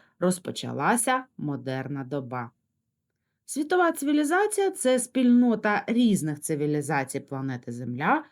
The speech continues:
з усіма їхніми відмінностями.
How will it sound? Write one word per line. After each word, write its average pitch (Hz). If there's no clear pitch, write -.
з 202
усіма 190
їхніми 170
відмінностями. 135